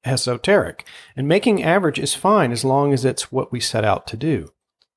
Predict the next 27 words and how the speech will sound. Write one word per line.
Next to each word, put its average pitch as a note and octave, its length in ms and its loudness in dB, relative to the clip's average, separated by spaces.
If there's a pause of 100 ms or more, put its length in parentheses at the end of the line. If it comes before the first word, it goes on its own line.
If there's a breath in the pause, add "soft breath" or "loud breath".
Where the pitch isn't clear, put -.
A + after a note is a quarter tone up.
(180)
Too A#2+ 200 -2
often, C#3+ 320 0
though, D3 360 0 (240)
we C3 80 -4
start F#3+ 340 0
with C#3 180 -2
unique A2 480 -4 (640)
and B2 160 -2
then A#2 140 -2
compromise, F2+ 840 -6 (560)
drip C#3+ 300 0 (580)
by B2+ 220 2
drip, A2 360 -6 (540)
which C3 260 0
leads C#3 300 2
to - 120 0
the C#3+ 100 0
place - 520 -2 (680)
we're C#3 100 2
trying A2 420 0
so C3+ 200 2
hard G#2 320 -4
to C3 100 0
avoid F#2 480 -4 (240)
at G2 160 -8
the - 180 -6
outset. - 640 -6